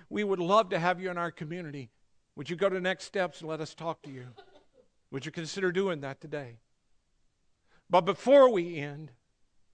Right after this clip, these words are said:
we want to see if we can give you a little glimpse of what life in community is like.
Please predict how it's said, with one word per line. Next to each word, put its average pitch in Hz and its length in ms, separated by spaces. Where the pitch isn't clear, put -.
we 156 100
want 185 100
to - 40
see 240 200
if 202 100
we 202 100
can 190 440
give 180 160
you 208 100
a 208 60
little 240 220
glimpse 185 400
of 175 120
what 196 160
life 185 300
in 190 80
community 170 500
is 151 160
like. 147 440